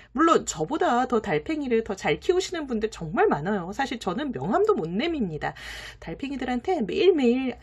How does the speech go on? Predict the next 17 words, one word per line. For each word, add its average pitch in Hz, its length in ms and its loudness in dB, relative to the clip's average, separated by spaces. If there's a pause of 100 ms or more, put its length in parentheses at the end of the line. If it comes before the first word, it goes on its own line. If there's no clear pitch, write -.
(100)
아주 226 260 -8
예쁘게 311 440 -2
정말 165 520 -8
음식을 214 480 -4 (260)
다양하게 254 720 -6
플레이팅해서 285 720 -2
차려주시는 302 580 -2
분들도 190 380 -2
있으시더라고요. 202 960 -6 (400)
그리고 302 420 2 (160)
달팽이들이 214 600 -4
사는 247 320 0
집안을 190 440 -4
아주 180 280 -8
멋지게 160 560 -6
인테리어 190 560 -2
해가지고 190 580 -6